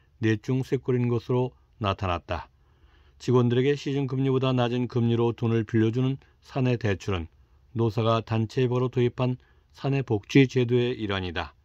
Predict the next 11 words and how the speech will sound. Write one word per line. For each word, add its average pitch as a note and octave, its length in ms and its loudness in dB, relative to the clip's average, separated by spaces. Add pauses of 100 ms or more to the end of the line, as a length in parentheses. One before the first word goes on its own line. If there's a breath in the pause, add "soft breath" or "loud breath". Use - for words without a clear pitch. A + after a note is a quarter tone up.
(560 soft breath)
그러나 C#3 240 0
국민의 B2+ 420 0
공감을 C3 440 0
얻기 B2+ 260 -2
어려운 B2 320 2
수준의 A#2+ 480 -4
과도한 A2 460 0
특혜 - 300 -6
대출은 A#2 500 0
고쳐야 G2 420 -2
한다. E2 320 -8